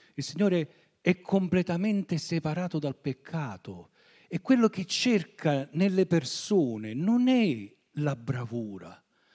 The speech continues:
non è essere migliori. Quello che cerca il Signore è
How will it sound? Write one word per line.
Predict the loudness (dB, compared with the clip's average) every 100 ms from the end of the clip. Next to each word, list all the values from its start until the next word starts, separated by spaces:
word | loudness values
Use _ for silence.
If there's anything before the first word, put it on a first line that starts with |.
| _ _
non | 6 8 8
è | 6 4 0
essere | -4 -4 -6 -2 0 2
migliori. | 0 0 -2 -6 -8 -18 -20 -20 _ _ _ _
Quello | 4 6 8
che | 4
cerca | 0 -2 -2 -6
il |
Signore | -6 -6 -6 -8 -14 -14 -4
è | -4